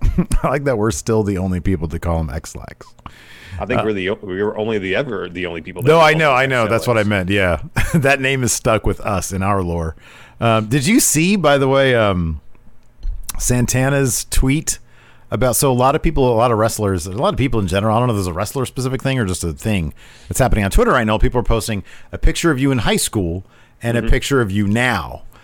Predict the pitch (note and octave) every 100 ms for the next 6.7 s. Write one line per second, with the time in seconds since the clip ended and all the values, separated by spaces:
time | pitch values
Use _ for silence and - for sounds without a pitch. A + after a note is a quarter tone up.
0 | - _ A2 B2 A#2+ A2+ A2 B2 A#2+ G#2+
1 | A2+ G#2+ B2 A#2 - C3+ C3 A#2 A#2+ A2
2 | G2+ G2 F2 E2+ E2+ C3+ A#2+ A#2+ G#2 F#2+
3 | A2 F#2 F2+ F#2+ F#2+ F#2+ F#2 F2 G2 G2
4 | F2 D2+ F#2 F#2 F2+ F2+ F#2+ F2 E2 F2
5 | - F#2+ F2+ E2+ E2+ E2 D#2+ D#2 D2 F2
6 | D#2+ E2 F#2+ E2+ E2 D2+ -